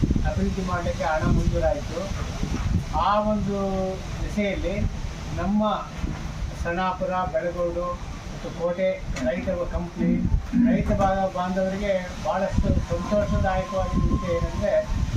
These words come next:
ನಮಗೆ ಸ-, ವಿಶೇಷವಾಗಿ ನಮ್ಮ ಸಣ್ಣಾಪುರ ಕಾಲುವೆಗೆ ನೀರೇ ಬರ್ತಿದ್ದಿಲ್ಲ.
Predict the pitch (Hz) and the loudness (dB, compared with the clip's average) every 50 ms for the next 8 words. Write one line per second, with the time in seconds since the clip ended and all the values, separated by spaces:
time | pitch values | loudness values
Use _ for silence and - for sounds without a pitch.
0 | - - - 180 185 185 190 190 185 180 175 160 156 - 170 175 175 170 - - | 0 0 0 0 2 4 4 4 4 4 2 0 0 0 0 0 0 2 2 2
1 | - - 208 208 202 196 196 196 190 190 196 196 190 190 185 180 175 175 - 170 | 2 2 2 2 4 4 2 4 2 2 2 2 0 -2 -2 -2 -4 -4 -4 -4
2 | 165 180 190 - 208 202 - - - - - 185 190 190 190 190 - - - 175 | -2 -2 0 0 0 -2 -2 0 0 0 2 2 2 0 2 2 2 4 4 4
3 | - 622 - - - - - - - - - 160 180 202 208 220 214 196 196 190 | 2 2 0 -2 -4 -4 -4 -4 -4 -4 -2 0 2 4 4 4 4 4 2 2
4 | - - 196 175 170 - 156 - | 2 0 -2 -2 0 0 2 4